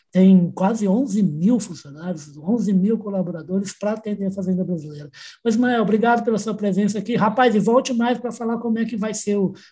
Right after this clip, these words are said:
como é que foi o segundo giro do confinamento aí.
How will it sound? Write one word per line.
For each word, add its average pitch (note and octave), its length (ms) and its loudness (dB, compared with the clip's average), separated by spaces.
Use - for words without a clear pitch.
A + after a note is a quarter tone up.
como F#3 160 4
é G3+ 80 6
que G3 100 -2
foi G3+ 340 0
o G#3+ 60 0
segundo F#3+ 420 0
giro F#3 220 2
do F#3 80 -4
confinamento E3 720 -4
aí. D#3+ 120 -12